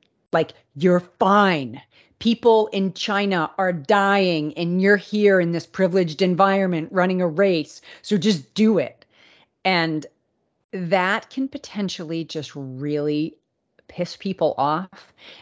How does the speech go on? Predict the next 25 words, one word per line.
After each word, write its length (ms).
And, 560
um, 460
don't, 420
don't 300
go 200
all 160
David 360
Goggins 680
on 160
a 40
person 500
you're 120
trying 460
to 100
support. 480
It's 260
just 260
not, 500
um, 440
if 180
that 260
person 480
is, 360
you 120
know, 80